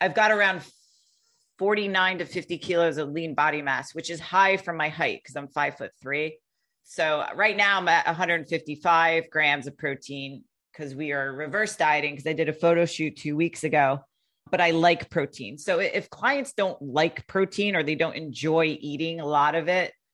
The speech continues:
it's gonna be tough to get them to eat a good amount of it. I'd rather have a little bit higher protein and sacrifice some carbs just because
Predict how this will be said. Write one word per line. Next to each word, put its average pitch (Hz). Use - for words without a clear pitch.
it's 135
gonna 202
be 175
tough -
to 160
get 165
them 156
to -
eat 160
a 147
good 160
amount 143
of 113
it. 92
I'd 190
rather 202
have 180
a 175
little 170
bit 170
higher 160
protein 180
and 160
sacrifice 165
some 160
carbs 165
just 156
because 156